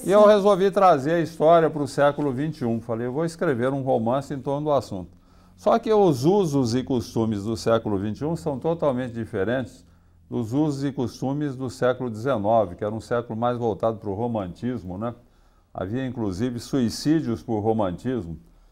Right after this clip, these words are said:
Speaker 1: E, então, hoje eu tive que alterar um pouco, mas a essência da história ficou,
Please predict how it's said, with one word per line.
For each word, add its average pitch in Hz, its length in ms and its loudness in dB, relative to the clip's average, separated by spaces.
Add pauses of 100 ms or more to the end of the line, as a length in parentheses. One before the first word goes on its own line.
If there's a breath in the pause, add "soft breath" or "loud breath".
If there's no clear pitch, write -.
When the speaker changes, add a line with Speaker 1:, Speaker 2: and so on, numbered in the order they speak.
(440)
Speaker 1:
E, 165 360 2
então, 175 260 4
hoje 185 500 4
eu 180 440 2
tive 175 180 -4
que - 100 -8
alterar 151 720 4
um 123 120 -2
pouco, 110 320 -2
mas 135 340 -2
a 165 140 2
essência 196 680 -2
da 151 160 0
história 160 460 2
ficou, 139 480 -2